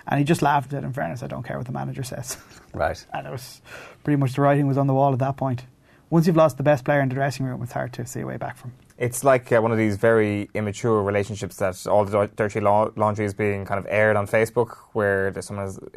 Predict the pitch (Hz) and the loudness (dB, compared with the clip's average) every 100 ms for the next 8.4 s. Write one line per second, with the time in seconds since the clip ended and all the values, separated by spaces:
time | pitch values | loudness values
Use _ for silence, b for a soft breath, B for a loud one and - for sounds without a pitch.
0 | 110 101 101 92 101 95 92 92 90 - | -12 -8 -6 -6 -4 -6 -4 -6 -8 -12
1 | b 117 123 120 175 175 - - 117 113 | b -2 0 0 0 -4 -6 0 4 4
2 | 139 165 160 - 170 180 151 - 120 113 | 4 2 0 2 2 4 4 4 2 2
3 | 117 - 127 120 110 104 104 98 98 101 | 0 2 2 2 0 2 4 4 2 -2
4 | - - - - - 113 113 120 120 117 | -6 -8 -8 -6 -2 -2 2 0 0 0
5 | 117 135 101 120 113 104 - 127 107 101 | 2 2 2 0 0 -2 0 2 2 0
6 | - 107 104 101 131 110 107 104 - 117 | -10 0 2 4 4 4 2 0 0 -2
7 | 117 113 131 113 120 110 - 104 98 - | 0 0 0 2 2 2 2 0 0 2
8 | 117 113 110 101 | 4 6 4 2